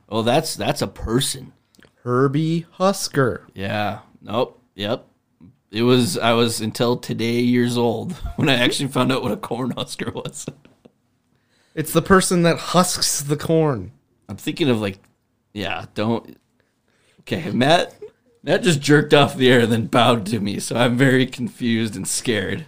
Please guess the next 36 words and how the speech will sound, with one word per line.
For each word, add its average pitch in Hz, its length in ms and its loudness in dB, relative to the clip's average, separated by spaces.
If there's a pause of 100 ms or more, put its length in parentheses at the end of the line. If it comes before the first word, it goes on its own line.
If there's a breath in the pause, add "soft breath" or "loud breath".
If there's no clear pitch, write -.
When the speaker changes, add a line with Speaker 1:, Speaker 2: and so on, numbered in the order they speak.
(100)
Speaker 1:
and 101 180 -18
lonely. 98 400 -6
Speaker 2:
Also, 214 420 6
take 214 340 0
your 202 180 0 (100)
dumbass 165 480 4
sidekick, 151 640 2
Little 135 400 2
Red. 110 420 2 (300 soft breath)
It's - 100 -8
an 139 80 0
inflatable 175 1080 2 (200)
mini 170 460 0
cowboy 160 580 0
that 147 220 0
looks 143 180 -6
like 156 100 0
a 123 60 0
gnome. 120 720 0 (260)
He 165 140 -2
sucks. - 520 -2
I 123 100 -2
hope 156 180 4
he 151 60 2
gets 131 180 -2
smallpox. - 640 -8 (400)
Speaker 1:
Okay, 104 220 -6
let's 113 180 -4
just - 160 -10
back 101 240 -4
up 98 160 -12
a 101 60 -6
hair. 101 240 -4
So 110 180 -4
Concordia 139 1120 0 (100)
is, 117 540 0